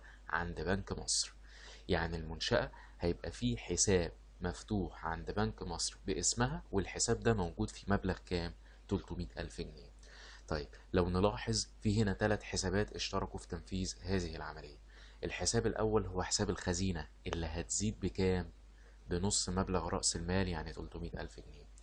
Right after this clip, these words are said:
والحساب التاني حساب البنك اللي هيزيد بنص مبلغ رأس المال، يعني برضه تلتمية ألف جنيه. والحساب التالت هو حساب إيه؟ حساب رأس المال اللي هيزيد بستمية ألف جنيه. الخزنة والبنك دي أصول،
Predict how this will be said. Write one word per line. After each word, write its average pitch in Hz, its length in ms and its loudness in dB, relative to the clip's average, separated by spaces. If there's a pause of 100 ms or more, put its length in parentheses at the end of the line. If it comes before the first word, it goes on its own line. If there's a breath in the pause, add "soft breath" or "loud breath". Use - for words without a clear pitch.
(380 loud breath)
والحساب 92 440 4
التاني 101 460 2
حساب 92 360 2
البنك 90 540 0 (400 loud breath)
اللي 87 220 2
هيزيد 87 560 0
بنص 90 360 -2
مبلغ 87 400 2
رأس - 280 -2
المال، 87 440 0
يعني 80 280 -6
برضه 90 280 -2
تلتمية 82 500 -10
ألف 82 200 -8
جنيه. - 260 -14 (440 loud breath)
والحساب 98 440 2
التالت 107 500 2
هو 87 120 2
حساب - 280 2
إيه؟ 82 280 -6 (280 soft breath)
حساب 90 360 0
رأس - 380 2 (120)
المال 80 360 -4 (140)
اللي 85 180 -2
هيزيد 82 520 -4 (100)
بستمية 85 580 -8 (100)
ألف 85 240 -6
جنيه. - 320 -14 (580 loud breath)
الخزنة 120 440 4
والبنك 110 540 2
دي 101 140 0
أصول، 80 420 -2